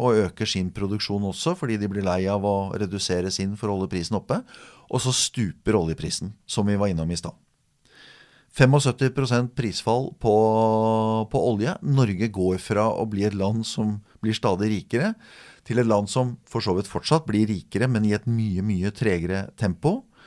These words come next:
Da er det behov for å ta rev i seilene, bedre konkurransekraft for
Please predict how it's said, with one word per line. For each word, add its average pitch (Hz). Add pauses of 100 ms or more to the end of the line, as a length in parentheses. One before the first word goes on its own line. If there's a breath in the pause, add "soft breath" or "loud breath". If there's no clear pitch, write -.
(360 loud breath)
Da 113
er 92
det 107
behov 117
for 101
å 107
ta 107
rev 95 (160)
i 110
seilene, 101 (960 loud breath)
bedre 101
konkurransekraft 113
for -